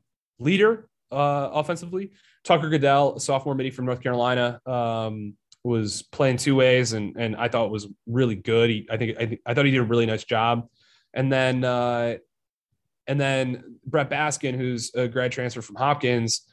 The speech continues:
uh, did a nice job in an invert role, um, you know, which was a role that any Hopkins fan has seen him fill, uh, over the course of the last few years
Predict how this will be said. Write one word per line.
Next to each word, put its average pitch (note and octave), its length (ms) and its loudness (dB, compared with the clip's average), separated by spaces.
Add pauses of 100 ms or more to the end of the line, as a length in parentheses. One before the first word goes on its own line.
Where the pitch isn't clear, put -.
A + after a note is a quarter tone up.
(240)
uh, B2+ 160 0
did D#3 180 4
a D#3 60 6
nice D#3 180 4
job D#3 220 2
in D3 80 4
an C3+ 100 0
invert C3 420 -2
role, B2+ 480 2
um, A2 640 -6 (120)
you B2+ 100 0
know, A#2 80 4
which A#2 160 2
was A#2+ 120 0
a B2 60 0
role A#2+ 200 4
that A2+ 200 0 (840)
any D3+ 140 4
Hopkins B2 320 0
fan A#2 240 -4
has A2+ 180 -2
seen A#2 160 -4
him A2 200 -4
fill, A2 500 0 (220)
uh, G#2+ 260 0
over B2 180 2
the A2+ 80 -2
course A2+ 260 -2
of A2+ 60 -4
the G#2+ 60 0
last G#2 220 -4
few G#2+ 120 -6
years G2+ 480 -4